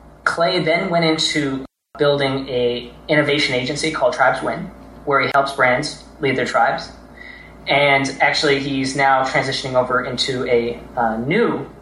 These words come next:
venture called workhacks dot com. Also, uh, he has a blog that he runs over at dailysense dot com,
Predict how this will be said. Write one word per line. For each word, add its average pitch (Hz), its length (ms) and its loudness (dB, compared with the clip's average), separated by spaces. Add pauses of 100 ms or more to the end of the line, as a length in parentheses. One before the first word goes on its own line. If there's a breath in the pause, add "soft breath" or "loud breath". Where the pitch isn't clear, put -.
venture 135 600 -2 (120)
called 127 580 2 (220)
workhacks 131 480 0
dot 120 200 0
com. 127 400 0
Also, 160 600 2
uh, 131 320 0
he 170 80 0
has 160 100 2
a 147 40 -4
blog 147 420 2
that 147 100 2
he 147 60 -2
runs 147 420 2
over 131 220 2
at 117 160 -2
dailysense 139 560 0
dot 117 200 2
com, 123 380 0